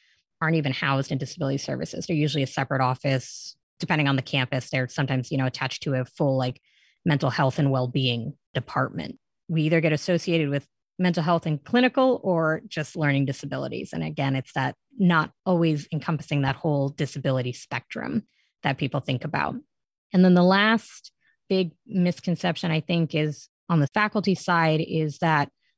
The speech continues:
we are the enemy of academic rigor and integrity,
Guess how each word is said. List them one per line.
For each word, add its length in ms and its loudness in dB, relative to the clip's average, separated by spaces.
we 260 2
are 100 6
the 200 0
enemy 400 2
of 100 -4
academic 560 0
rigor 320 -2
and 140 4
integrity, 800 0